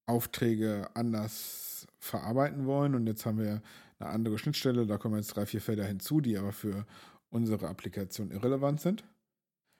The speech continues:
Dann könnten wir jetzt einen Mapper einfügen und sagen, hey, der Client, der arbeitet immer noch mit dem Domain-Model, aber mappt das dann einmal, so dass wir den Client trotzdem noch nutzen können, obwohl der Server sich verändert hat.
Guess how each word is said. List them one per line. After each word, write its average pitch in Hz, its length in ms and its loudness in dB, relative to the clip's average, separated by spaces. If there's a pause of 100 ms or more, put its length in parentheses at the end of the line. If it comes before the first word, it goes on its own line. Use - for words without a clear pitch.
(180)
Dann 120 120 -2
könnten 123 340 -2
wir 131 100 6
jetzt 113 280 2
einen 98 100 2
Mapper 92 260 -2
einfügen 156 460 -2
und 139 120 -2
sagen, 110 240 -2
hey, 117 200 -2
der 127 140 2
Client, 113 460 -2
der 107 360 0 (600)
arbeitet 107 460 0
immer 196 220 10
noch 107 160 2
mit 104 180 -2
dem 95 120 0
Domain-Model, 92 720 0 (1500)
aber 117 200 2
mappt 110 320 0
das 180 220 4
dann 110 260 0
einmal, 113 520 2 (240)
so 113 200 0
dass 107 300 -2
wir 131 340 0 (140)
den 107 140 2
Client 107 640 -2 (300)
trotzdem - 320 2
noch 147 120 6
nutzen 127 320 2
können, 117 180 0
obwohl 107 220 -2
der 101 100 0
Server 110 320 0
sich 113 160 -4
verändert 90 400 -8
hat. - 140 -18